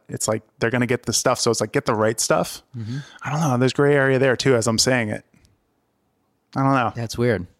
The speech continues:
Speaker 1: It's
Speaker 2: I
Speaker 1: weird.
Speaker 2: think that's why I like talking about it, because it makes it, there's, like, some discomfort.
Speaker 1: Yeah. No,
Speaker 2: Be-, because
Speaker 1: for,
Speaker 2: when you really
Speaker 1: right.
Speaker 2: dig into it,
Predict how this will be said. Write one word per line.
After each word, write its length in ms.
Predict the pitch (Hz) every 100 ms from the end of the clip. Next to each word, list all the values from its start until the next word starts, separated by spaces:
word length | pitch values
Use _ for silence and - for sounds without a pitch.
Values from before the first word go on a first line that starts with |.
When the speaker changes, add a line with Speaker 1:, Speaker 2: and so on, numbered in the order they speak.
| -
Speaker 1:
It's 160 | 131 143
Speaker 2:
I 20 |
Speaker 1:
weird. 140 | 160
Speaker 2:
think 100 | 123
that's 160 | 165 160
why 120 | 156
I 20 |
like 160 | 147 131
talking 280 | 143 143 135
about 200 | 110 104
it, 40 |
because 280 | 113 120 110
it 160 | 123 123
makes 320 | 127 131 - - _ _ _ -
it, 160 | -
there's, 180 | 131 123
like, 160 | 123 120
some 160 | 127
discomfort. 720 | 113 117 - 123 131 95 87 _ -
Speaker 1:
Yeah. 300 | 180 180 - - -
No, 240 | 240 139
Speaker 2:
Be-, 140 | - 139
because 180 | 143
Speaker 1:
for, 60 | 127
Speaker 2:
when 80 | 135
you 100 | 131
really 220 | 135 135
Speaker 1:
right. 80 | 117
Speaker 2:
dig 220 | 123 117
into 360 | 143 143 113 104
it, 180 | 104